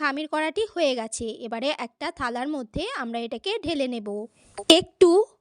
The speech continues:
অপেক্ষা করছি ডো থেকে অতিরিক্ত গরম বের হয়ে যাওয়ার জন্য।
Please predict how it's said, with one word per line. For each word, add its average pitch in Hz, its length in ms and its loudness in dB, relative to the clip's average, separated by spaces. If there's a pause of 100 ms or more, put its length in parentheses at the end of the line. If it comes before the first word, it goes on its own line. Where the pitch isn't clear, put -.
(220)
অপেক্ষা - 420 0 (120)
করছি 294 420 4 (380)
ডো 302 100 8 (180)
থেকে 285 260 2 (280)
অতিরিক্ত 415 440 4 (320)
গরম 269 280 6 (140)
বের 294 260 4
হয়ে 277 180 8 (120)
যাওয়ার 269 240 6 (100)
জন্য। 262 240 4